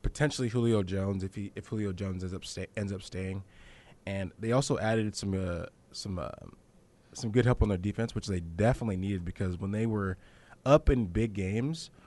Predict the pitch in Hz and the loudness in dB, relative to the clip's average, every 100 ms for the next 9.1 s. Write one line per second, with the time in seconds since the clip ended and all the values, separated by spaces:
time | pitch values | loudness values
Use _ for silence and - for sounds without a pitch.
0 | - - 117 101 - 131 160 - 113 127 | -10 2 4 4 0 2 4 2 0 2
1 | 156 156 104 107 113 95 113 127 113 120 | 0 -4 -2 0 0 0 0 2 2 0
2 | 98 110 110 101 101 113 98 85 98 98 | 0 -2 -2 -2 -2 -2 -2 0 -2 -2
3 | 95 90 85 - 90 90 - - - 110 | -4 -6 -6 -8 -6 -8 -10 -20 -4 2
4 | 131 131 98 110 113 104 - 101 101 92 | 4 4 4 2 2 -4 -4 -6 -6 -8
5 | 98 - 104 98 - 90 85 85 98 101 | -8 -6 -8 -8 -8 -6 -6 -8 -8 -4
6 | 113 98 92 95 - - - - - - | -4 -2 -4 -4 -6 -18 -12 -12 -12 -20
7 | - 104 113 120 120 92 107 - 101 101 | -10 0 2 2 2 2 0 0 -2 -2
8 | 98 - 90 92 107 101 98 92 87 85 | -4 -6 -8 -4 -4 -4 -4 -4 -4 -6